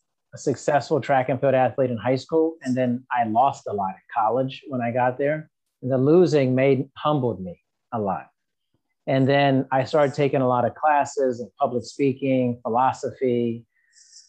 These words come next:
um, um, counseling, basic counseling, all these things. I, I needed to learn good coping strategies. That's, and I knew that, like, in my early twenties, I knew I needed better coping strategies,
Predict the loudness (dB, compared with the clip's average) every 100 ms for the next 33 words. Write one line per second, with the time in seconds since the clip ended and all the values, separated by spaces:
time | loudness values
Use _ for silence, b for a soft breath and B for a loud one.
0 | _ -2 0 0 -2 -6 -12 -18 _ _
1 | -20 -20 _ _ _ -10 -8 -8 -12 -16
2 | -8 -2 -2 -2 0 0 2 2 2 2
3 | 0 -4 -2 -2 0 0 2 2 2 2
4 | 2 2 4 4 2 2 2 2 2 2
5 | 2 0 -4 -4 -2 0 -2 -10 -10 -8
6 | -8 -10 -20 -20 -20 -2 -2 0 -2 0
7 | 4 6 4 2 -2 -8 -4 -2 2 2
8 | 4 2 2 0 -2 0 0 0 2 2
9 | 2 0 -2 -4 -6 -10 -16 -16 _ _
10 | -10 -8 -8 -14 -18 -14 -14 -16